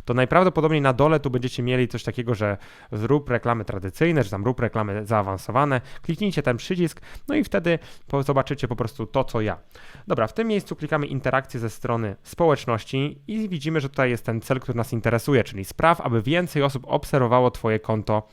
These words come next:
TikTok. Na tym nam zależy, więc przechodzimy dalej, zjeżdżamy troszeczkę w dół, no i dajemy tutaj nazwę reklamy. To będzie obserwuj profil. Ja sobie wpisuję nazwę konta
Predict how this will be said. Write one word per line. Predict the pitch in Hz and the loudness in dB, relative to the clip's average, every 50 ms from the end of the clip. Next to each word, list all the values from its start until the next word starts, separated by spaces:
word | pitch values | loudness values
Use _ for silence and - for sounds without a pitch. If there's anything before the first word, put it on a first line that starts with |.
| - - - | -20 -12 -4
TikTok. | - 147 139 - - - 87 - - - | -2 -2 -2 -2 -4 -10 -10 -10 -10 -4
Na | 135 151 165 | 0 0 2
tym | 160 165 139 | 2 2 0
nam | 127 117 107 | 0 0 -2
zależy, | 110 113 131 160 165 143 156 147 127 113 | 0 2 4 4 4 4 2 -2 -2 -4
więc | 107 107 110 110 - | -4 -4 -6 -6 -6
przechodzimy | - - 123 - 117 104 98 104 95 92 | -6 -6 -6 -4 -4 -4 -4 -4 -6 -6
dalej, | 87 - 123 147 160 165 160 156 156 156 156 151 - - - - - | -2 0 2 2 4 4 4 2 2 2 -2 -4 -8 -16 -20 -18 -10
zjeżdżamy | - 113 104 92 - 117 120 113 104 | -6 -6 -4 -2 -2 -2 -2 -2 -4
troszeczkę | 107 - - 110 - - - 98 | -6 -8 -10 -12 -12 -12 -12 -12
w | 92 | -8
dół, | 113 143 165 175 175 160 - - - - - - - | -4 0 0 0 0 -2 -4 -10 -18 -20 -20 -18 -12
no | - 220 240 294 | -8 -6 -4 -4
i | 254 180 | -4 -2
dajemy | 165 151 147 151 151 143 | -2 -2 0 0 0 -2
tutaj | 147 139 - 123 120 117 | -4 -4 -2 -2 -2 0
nazwę | 120 117 110 107 113 | -2 -2 -2 -4 -4
reklamy. | 107 104 - - 98 92 87 85 | -6 -6 -6 -6 -8 -8 -8 -10
To | 85 107 | -10 -6
będzie | 120 131 123 107 113 101 95 - - - - - - | -4 -4 -4 -2 -4 -4 -6 -8 -14 -18 -16 -12 -8
obserwuj | 131 113 - - - - 120 110 104 104 98 123 143 156 170 185 185 170 - - - - - | -6 -6 -6 -6 -2 0 0 2 2 0 -2 -2 -2 0 0 0 -2 -4 -6 -14 -20 -16 -10
profil. | - - 113 101 92 - - 165 175 190 196 190 - - - - - - - - - - - - - - - - - - | -4 -2 -2 -2 -2 -2 -4 -2 -2 -2 -4 -4 -8 -12 -16 -18 -20 -20 -20 -20 -18 -18 -18 -18 -20 -20 -20 -18 -14 -10
Ja | 170 165 170 156 | -6 -4 -2 -2
sobie | - - 139 127 | -2 -2 -4 -4
wpisuję | - - - - - 127 117 113 | -4 -6 -10 -6 -4 -2 -2 0
nazwę | 113 113 117 117 113 101 113 98 95 | 0 0 -2 -2 -2 -2 -4 -4 -4
konta | - - 127 127 131 131 120 - 120 117 113 120 | -4 -4 -2 -2 -2 -2 -2 -2 -2 -2 -2 -4